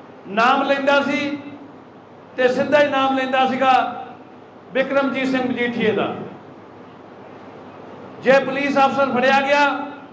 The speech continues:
ਅਰਜਨਾ ਵਾਢੀ, ਜਗਦੀਸ਼ ਭੋਲਾ,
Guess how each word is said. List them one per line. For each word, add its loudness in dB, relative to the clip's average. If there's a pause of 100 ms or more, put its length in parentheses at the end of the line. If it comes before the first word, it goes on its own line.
(1000)
ਅਰਜਨਾ 2
ਵਾਢੀ, 0 (720)
ਜਗਦੀਸ਼ 0
ਭੋਲਾ, 4